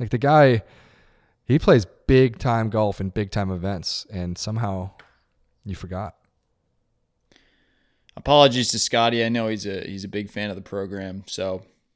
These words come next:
Speaker 2: he'll probably be a little bit broken up when he tunes into this week's Drop Zone, not to be included on the list. So,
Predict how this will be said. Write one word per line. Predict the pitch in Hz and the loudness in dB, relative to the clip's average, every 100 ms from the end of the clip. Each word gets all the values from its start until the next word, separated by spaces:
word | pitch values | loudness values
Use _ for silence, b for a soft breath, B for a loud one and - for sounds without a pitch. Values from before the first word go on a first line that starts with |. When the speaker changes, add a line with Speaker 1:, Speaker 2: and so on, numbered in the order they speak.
| _ - | _ -20
Speaker 2:
he'll | - | -18
probably | - 113 107 | -4 -2 -2
be | 104 98 | -6 -8
a | 98 | -6
little | 101 98 | -6 -6
bit | 95 - | -10 -8
broken | 101 101 104 | -8 -8 -8
up | 95 92 | -8 -8
when | 101 | -10
he | 92 | -8
tunes | - 110 107 | -6 -6 -4
into | 110 104 | -4 -4
this | 101 - | -4 -4
week's | 98 - | -6 -6
Drop | - 90 90 | -4 -2 -4
Zone, | - 92 92 | -4 -8 -8
not | 92 92 | -10 -12
to | - | -12
be | 90 | -14
included | 85 - 87 | -12 -12 -12
on | 90 | -10
the | 78 | -10
list. | 80 78 - - | -8 -8 -10 -10
So, | - | -10